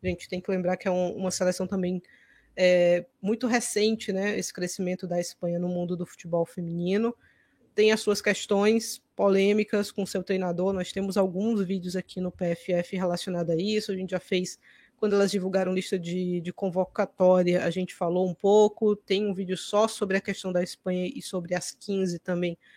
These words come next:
aqui no canal. Então, querendo saber mais, vai lá conferir. A lista do Jorge Vilda surpreendeu um pouco, mas é um caminho que a Espanha não deve encontrar tantas pedras assim na, na sua trajetória nessa Copa do Mundo, né, Amanda?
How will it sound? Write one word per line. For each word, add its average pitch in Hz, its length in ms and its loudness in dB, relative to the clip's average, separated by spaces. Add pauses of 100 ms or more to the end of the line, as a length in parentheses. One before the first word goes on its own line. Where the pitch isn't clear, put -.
(240)
aqui - 200 2
no 220 100 4
canal. 196 420 0
Então, 190 240 -4
querendo 185 340 -4
saber 185 340 -2
mais, 180 280 -2
vai 190 180 0
lá 180 180 2
conferir. 196 720 -2 (720)
A 240 100 6
lista 233 260 2
do 214 120 2
Jorge 208 320 6
Vilda 180 520 4 (260)
surpreendeu 214 1000 4
um 214 160 0
pouco, 262 800 4 (460)
mas 262 200 4
é 269 60 6
um 277 80 6
caminho 226 560 4
que 240 480 0 (720)
a 190 60 0
Espanha 240 320 6
não 254 120 4
deve 202 300 2
encontrar 202 580 2
tantas 202 460 -4
pedras 175 540 2
assim 175 360 -4
na, 175 320 0
na 180 100 -2
sua 185 220 -2
trajetória 185 540 0
nessa 180 240 -4
Copa 202 240 -4
do 214 100 2
Mundo, 165 280 0
né, 175 100 0
Amanda? 160 400 -4